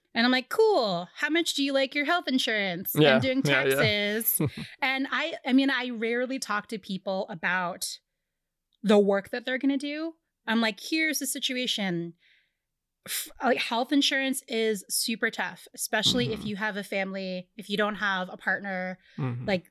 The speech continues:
Speaker 1: that is the stuff no one really talks about you,
Speaker 2: Yeah.
Speaker 1: talks about with you. Um,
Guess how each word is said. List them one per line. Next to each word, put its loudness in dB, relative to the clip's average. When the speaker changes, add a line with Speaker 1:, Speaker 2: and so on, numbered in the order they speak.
Speaker 1:
that 0
is -2
the -4
stuff -2
no -2
one -4
really -6
talks -14
about -16
you, -20
Speaker 2:
Yeah. -8
Speaker 1:
talks -2
about -6
with -14
you. -14
Um, -2